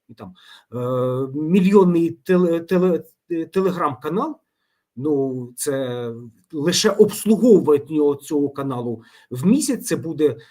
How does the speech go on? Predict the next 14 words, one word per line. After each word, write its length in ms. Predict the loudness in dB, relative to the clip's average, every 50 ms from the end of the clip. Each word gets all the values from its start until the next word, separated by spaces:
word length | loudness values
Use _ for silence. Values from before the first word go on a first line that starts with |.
| _
сто-двісті 880 | -16 -14 -8 -2 2 4 4 4 2 0 0 0 0 0 0 -2 -6 -8
тисяч 360 | -8 -8 -10 -8 -10 -12 -8
доларів, 400 | -4 -2 -2 0 0 0 -2 -4
можливо, 380 | -6 -8 -8 -6 -6 -6 -4 -4
навіть 220 | -4 -6 -6 -6
більші 340 | -6 -6 -6 -6 -6 -10 -12
цифри. 380 | -14 -16 -16 -18 -18 _ _ _ _ _ _
А 80 | -14 -14
створення 760 | -14 -14 -12 -6 0 4 6 6 6 4 2 -2 -4 -8 -12 -18 -20 -20 _ _ -20 -16
тут 160 | -16 -12 -12
суми 400 | -10 -8 -4 -2 -2 -2 -2 -4 -6 _ _
у 80 | -12 -10
багатьох 440 | -8 -6 -6 -6 -6 -8 -10 -10 -10
мільйонах. 540 | -10 -10 -8 -6 -6 -6 -8 -10 _ _